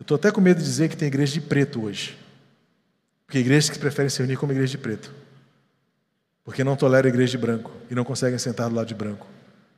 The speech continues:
E branco que não consegue sentar do lado de preto. Eu louvo a Deus porque eu vejo aqui uma beleza multicor, multifacetada,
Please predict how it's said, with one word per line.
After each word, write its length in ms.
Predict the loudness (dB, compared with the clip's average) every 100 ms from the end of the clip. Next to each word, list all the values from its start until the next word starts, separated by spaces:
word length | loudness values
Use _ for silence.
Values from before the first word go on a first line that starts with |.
| _ _ _ _ _ _ _ _ _ _ -4
E 40 |
branco 260 | 4 6 6
que 80 | 2
não 100 | -2
consegue 320 | 0 0 0
sentar 240 | -2 -2
do 60 | 0
lado 140 | -2
de 60 | -4
preto. 340 | -8 -10 -10 -8
Eu 80 | -2
louvo 160 | 0 0
a 40 |
Deus 200 | 0 -4
porque 120 | -2
eu 60 | -2
vejo 240 | -2 -4
aqui 220 | -6 -10
uma 180 | -8 -6
beleza 640 | -4 -4 -2 -2 0 -2 -6 -14 -20 -20 _ _ _ _
multicor, 800 | -6 -4 -4 -6 -6 -6 -6 -10 -16
multifacetada, 1200 | -6 -2 -2 -2 -4 -4 -6 -6 -8 -8 -12 -16